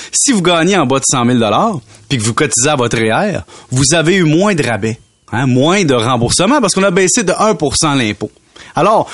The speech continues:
ceux qui en ont plus bénéficié, c'est ceux qui payaient vraiment trente-six point douze jusqu'à cent mille. Et donc, ce que je suis en train de dire en français, c'est que dans le fond, là, les gens qui étaient à leur affaire ou qui avaient une opportunité de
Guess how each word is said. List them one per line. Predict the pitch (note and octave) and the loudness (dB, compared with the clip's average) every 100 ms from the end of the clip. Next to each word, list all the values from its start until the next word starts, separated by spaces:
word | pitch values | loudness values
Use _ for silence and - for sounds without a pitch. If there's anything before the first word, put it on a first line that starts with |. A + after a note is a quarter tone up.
| - | -6
ceux | - C4+ D#4 | -2 0 0
qui | F3+ | 0
en | D#3+ F3+ | 0 2
ont | F3 | 0
plus | C3 A#3 D#4 F3 | 0 2 2 0
bénéficié, | D3 D#3 C#3+ - F#3+ C#4 C4+ - - - - | 0 2 0 0 0 0 0 -6 -20 -18 -6
c'est | - D#3+ | -2 0
ceux | D#3 B3 | 0 0
qui | - D3+ | -2 -4
payaient | F3+ F3 G3+ | -2 0 0
vraiment | D#3+ D3+ D#3 E3 C4 A#3+ | 0 0 0 0 0 0
trente-six | D#3+ E3+ - F#3+ E3+ | 0 0 0 0 0
point | D#3 D3+ | 0 0
douze | D3 G#3 D3+ A2+ | 2 2 2 0
jusqu'à | G3+ A3+ - G#3+ A3+ | 0 0 0 0 -2
cent | E3 D3 A#2+ | 0 0 2
mille. | F3+ D3+ A2 - - - - - | 2 0 -4 -10 -18 -16 -14 -4
Et | B2+ | -2
donc, | F#3 C4+ F#3 | 0 0 -2
ce | - | -2
que | D3+ | -2
je | |
suis | E3+ | 0
en | D#3+ | 0
train | F3 | 2
de | D#3 | 2
dire | G#3+ D#3 | 0 0
en | |
français, | B2 B2+ B2 A#3 A3 | 0 -2 0 0 0
c'est | C#3+ A#2 | 0 -4
que | - - - - | -10 -20 -12 -2
dans | F#3 A3 | 0 2
le | D3+ | 0
fond, | - F3+ A#3+ F3+ | 0 0 0 0
là, | F2+ E2+ B2+ _ _ _ - - - | -2 -4 -8 _ _ _ -20 -12 -2
les | C#3+ D#3 | 0 2
gens | A#3 | 0
qui | E3 | 0
étaient | C3+ D#3 | -2 0
à | |
leur | D3 C3+ | 2 2
affaire | B2+ F3 F3+ | 0 0 0
ou | |
qui | C3+ C3 | 0 0
avaient | C3 | 2
une | C#3 | 2
opportunité | D3+ D#3+ - C#3+ B2+ F3+ | 2 -2 -2 -2 0 0
de | B2 | 0